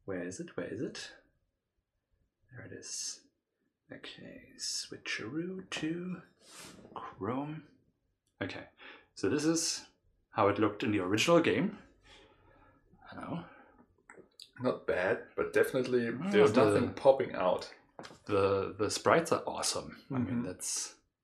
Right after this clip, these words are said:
Speaker 2: Love the sprites.
Speaker 1: So this is then how we, uh, how we lit it when we started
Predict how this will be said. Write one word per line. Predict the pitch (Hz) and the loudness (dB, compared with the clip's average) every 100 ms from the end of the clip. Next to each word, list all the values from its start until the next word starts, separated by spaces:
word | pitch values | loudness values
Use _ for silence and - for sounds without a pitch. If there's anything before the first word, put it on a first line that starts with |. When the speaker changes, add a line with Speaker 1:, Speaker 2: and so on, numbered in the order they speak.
| - - - | -20 -20 -20
Speaker 2:
Love | - - | -20 -18
the | - | -16
sprites. | - - - - - _ _ _ | -18 -18 -20 -20 -20 _ _ _
Speaker 1:
So | - 98 | -4 -2
this | 104 | 0
is | 117 - | -2 2
then | 117 107 107 104 101 | 2 2 0 -2 -2
how | 104 98 | -2 0
we, | 95 95 90 90 - _ _ - - | -2 -2 -2 -6 -8 _ _ -16 -6
uh, | 92 87 85 - - _ _ _ _ _ _ - | -4 -2 -4 -8 -14 _ _ _ _ _ _ -6
how | |
we | 98 | -2
lit | 90 110 151 | 2 2 2
it | - | 0
when | 101 | 0
we | |
started | 92 101 98 95 | -2 -2 -4 -6